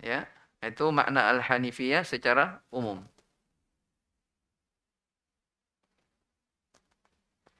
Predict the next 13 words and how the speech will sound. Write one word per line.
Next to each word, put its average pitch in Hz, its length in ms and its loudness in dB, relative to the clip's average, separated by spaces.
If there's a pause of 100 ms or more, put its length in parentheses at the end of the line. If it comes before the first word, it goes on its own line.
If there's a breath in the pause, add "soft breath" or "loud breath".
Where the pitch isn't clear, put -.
(440)
Yang 139 320 0
kedua, 185 480 8
makna 160 320 6
Al-Hanifiyah 151 720 2
secara 143 400 2
khusus. - 640 -6 (1040)
Itu 127 240 2
yang 139 320 4
tadi 147 240 6
kita 139 240 2
sebutkan. 131 560 -2 (240)
Yaitu 131 240 2
apa? 151 400 4